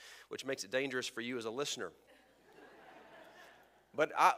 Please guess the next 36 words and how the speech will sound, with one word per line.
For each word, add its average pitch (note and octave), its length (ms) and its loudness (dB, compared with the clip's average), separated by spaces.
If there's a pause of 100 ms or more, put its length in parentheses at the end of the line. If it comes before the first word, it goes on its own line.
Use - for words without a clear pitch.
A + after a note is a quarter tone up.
there's D#3 140 0
a D3+ 40 2
lot F3+ 240 8
to G#3 60 0
cover, E3 340 8
and D#3 60 8
I D#3 40 8
wanna D#3+ 160 6
highlight D#3 420 6
four D#3+ 240 0
things. C3+ 360 0
We C3 80 -8
cannot C#3 360 0
cover C3 180 0
everything B2+ 560 0
that's G#2+ 200 -6
in A#2+ 80 -6
this A#2+ 160 -4
text. F#2 320 -6
I A#2 100 4
wanna F3+ 160 2
say D#3 180 -2
that B2+ 120 -2
adoption C3+ 420 2
means A#2 220 -4
acceptance, A3 720 0 (800)
adoption C3 420 2
means B2 220 0
empowerment, D#3 840 4 (680)
adoption C#3 460 4
means C3 240 -2 (120)
access, B2+ 920 2 (480)
and G2+ 80 -10
adoption A2 500 0
means G2+ 480 -6
inheritance. F#2 840 -8